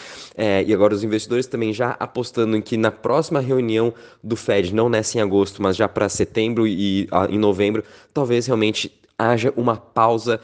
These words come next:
nesse aumento de juros nos Estados Unidos. Então, tudo isso aí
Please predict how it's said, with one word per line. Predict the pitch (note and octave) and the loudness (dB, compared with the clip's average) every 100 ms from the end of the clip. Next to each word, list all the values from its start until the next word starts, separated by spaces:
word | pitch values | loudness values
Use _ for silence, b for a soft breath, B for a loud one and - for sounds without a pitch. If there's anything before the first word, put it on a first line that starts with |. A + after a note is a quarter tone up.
| B B B | B B B
nesse | A2 - B2+ | -4 -2 -2
aumento | A2 G#2+ G#2+ A2 G#2+ | 0 0 0 -2 -6
de | G#2+ | -4
juros | G2 G#2 G#2+ | -2 -2 -2
nos | A2 A2+ | -2 -2
Estados | G#2+ - G2+ G2 | -2 -6 -6 -2
Unidos. | G#2 G2+ E2+ G2 | 0 0 0 -2
Então, | F2+ G#2 | 0 0
tudo | D3+ C3+ | 0 0
isso | B2+ - | 0 0
aí | A2+ | -2